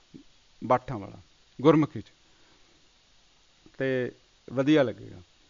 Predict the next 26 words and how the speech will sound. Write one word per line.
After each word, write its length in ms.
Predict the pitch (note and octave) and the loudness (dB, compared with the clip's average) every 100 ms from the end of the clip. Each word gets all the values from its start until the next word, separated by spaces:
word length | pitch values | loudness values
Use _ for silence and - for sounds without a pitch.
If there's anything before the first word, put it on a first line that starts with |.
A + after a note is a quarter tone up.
| _ _ _ _ - | _ _ _ _ -2
ਗੌਰਵ 280 | C#3+ E3 F#3+ | 4 6 4
ਸ਼ਰਮਾ 340 | F#3+ F#3+ G#3 | 2 2 0
ਜੀ 120 | G3 | -2
ਵੀ 140 | G3 F#3 | -2 -2
ਸਾਡੇ 240 | E3+ D3 | -2 0
ਨਾਲ 120 | D3+ | 0
ਜੁੜ 200 | C#3+ C3+ | 0 -2
ਚੁੱਕੇ 260 | B2+ C#3 - | -4 -8 -6
ਨੇ 100 | C#3 | -6
ਵਿਨੀਪੈਗ 420 | B2 C#3 C#3+ C3+ | -4 -6 -6 -8
ਤੋਂ, 220 | A#2+ C3+ | -8 -12
ਉਹ 140 | C3 A#2+ | -10 -10
ਵੀ 180 | B2+ B2+ | -12 -14
ਸਤਿ 380 | - _ A#2+ | -18 _ -14
ਸ਼੍ਰੀ 180 | A#2 C#3 | -14 -14
ਅਕਾਲ 240 | A#2+ B2+ A#2+ | -10 -10 -8
ਬੁਲਾ 300 | A#2 A2 A2 | -10 -10 -12
ਰਹੇ 120 | B2 | -12
ਨੇ। 160 | A#2+ A2+ _ _ _ _ _ - | -12 -14 _ _ _ _ _ -8
ਤੇ 360 | C#3 C#3+ C#3 - - _ _ - | -4 -4 -4 -8 -16 _ _ 0
ਪਰਮਜੀਤ 420 | D#3 F3+ E3+ E3 | 2 2 -4 -4
ਸਿੰਘ 220 | E3 D3+ | -2 -2
ਜੀ 100 | C3 | -4
ਸਾਡੇ 300 | B2+ A2 A#2+ | -6 -4 -6
ਸਤਿਕਾਰਿਤ, 680 | A2+ B2 - A#2 A#2 G#2+ A#2+ | -6 -10 -4 -2 -2 -4 -6
ਅ, 200 | G#2+ | -6